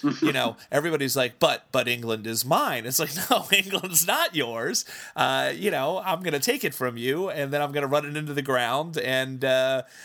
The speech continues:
Speaker 1: I'm gonna tax them and start some wars, and I'm gonna leave them for dead, and then someone else can come in and pick them up." And, uh, you know, it's a truly wonderfully evil game. Um, but again, it's that, that whole style of stock games. And I think that,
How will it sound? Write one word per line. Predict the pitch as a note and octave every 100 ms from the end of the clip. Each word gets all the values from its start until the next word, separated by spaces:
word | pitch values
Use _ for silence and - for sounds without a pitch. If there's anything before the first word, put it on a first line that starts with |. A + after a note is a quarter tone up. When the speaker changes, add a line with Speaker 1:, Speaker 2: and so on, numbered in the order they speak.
| - -
Speaker 1:
I'm | D3
gonna | D3+ D3
tax | C#3+ C#3+ B2+ -
them | C3+ D3
and | D#3+ C3
start | - C3+
some | - C3+
wars, | A#2 B2 D#3 E3
and | E3+
I'm |
gonna | G3 G#3
leave | G#3+ G#3
them |
for | G#3 A3
dead, | C#4 B3 A#2+
and | A#2 C#3+ D3 D3 D3+ D3 - - -
then | D3+
someone | D3+ F3 E3
else | F3+ F#3+
can | - C3+
come | C#3 B2+
in | A#2+
and | A2+ A#2+
pick | C#3
them | B2+ A#2
up." | G2 G2
And, | B2+
uh, | C#3 D#3+
you |
know, | G3
it's | E3
a | E3
truly | - G3+ D3
wonderfully | B2+ C#3+ C#3 C3 B2
evil | A#2 C3 A#2+
game. | A#2 F3 E3 A#2+ A#2+ - - - -
Um, | A#2+ B2+ C3 B2+ B2+ B2 - - - -
but | C#3 D3 A#2
again, | D3+ F#3
it's | B2+ -
that, | C3 A#2+
that | B2+ A#2+ -
whole | - D#3 B2
style | - - E3 D#3+ A#2
of | G#2 G#2
stock | - D#3 D#3+
games. | - G#2+ D#2 -
And | A#2+
I | B2
think | - B2+
that, | B2 A#2+